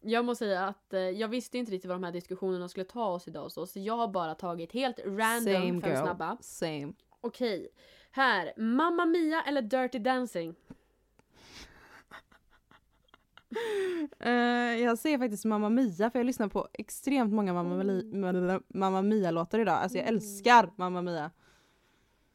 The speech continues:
Speaker 1: Gud, vad mysigt.
Speaker 2: Mm.
Speaker 1: Sen den här är jätte, jätte, jätteflummig, men det är angående mina sömnvanor. Men det blir dina, din fråga.
Speaker 2: Mm.
Speaker 1: Gå och lägga sig tidigt och gå upp tidigt, eller gå och lägga sig sent och gå upp <laughs> sent?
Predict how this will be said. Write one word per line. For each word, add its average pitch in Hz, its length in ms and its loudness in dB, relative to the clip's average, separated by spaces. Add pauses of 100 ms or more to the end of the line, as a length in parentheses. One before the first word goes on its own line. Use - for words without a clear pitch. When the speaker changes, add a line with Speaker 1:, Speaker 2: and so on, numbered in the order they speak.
(120)
Speaker 1:
Gud, 254 100 -8
vad 254 100 -8
mysigt. 240 260 -8
Speaker 2:
Mm. 175 380 -6 (360)
Speaker 1:
Sen 247 180 -2
den 254 100 -2
här 269 160 0
är 202 220 -2
jätte, 202 560 -4
jätte, 190 400 -8
jätteflummig, 185 1080 -6
men 185 380 -8
det 190 220 -2
är 175 220 -4
angående 180 420 -6
mina 208 320 -2
sömnvanor. 175 1120 -6
Men 247 260 0 (160)
det 269 120 2
blir 262 100 0
dina, 220 340 -2
din 226 240 -4
fråga. 165 180 -4
Speaker 2:
Mm. 320 120 0 (360)
Speaker 1:
Gå 220 240 -4
och 330 80 2
lägga 311 340 0
sig 294 200 0
tidigt 320 520 0
och 240 140 -2
gå 254 60 0
upp - 300 2
tidigt, 202 380 0
eller 247 160 0
gå 220 120 0
och 240 60 6
lägga 240 240 2
sig 247 140 0
sent 240 460 0
och 247 80 0
gå 349 80 10
upp 359 220 8
<laughs> - 40 -4
sent? 330 440 6